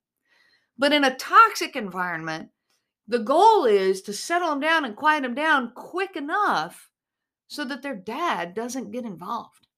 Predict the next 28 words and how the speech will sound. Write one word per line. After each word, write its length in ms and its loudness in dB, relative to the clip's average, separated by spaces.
so 180 -8
that 160 -8
this 320 -6
angry, 800 -4
covert, 420 -4
narcissistic 680 -6
father 760 -6
does 200 -6
not 400 -6
get 300 -4
involved. 540 -6
The 100 -12
focus 540 -6
is 140 -8
on 340 -8
the 80 -16
father, 720 -2
even 360 -4
when 460 -4
all 240 4
that's 200 -6
happening 460 -8
is 140 -8
a 60 -10
little 220 -10
dispute 580 -12
between 340 -14
siblings. 680 -20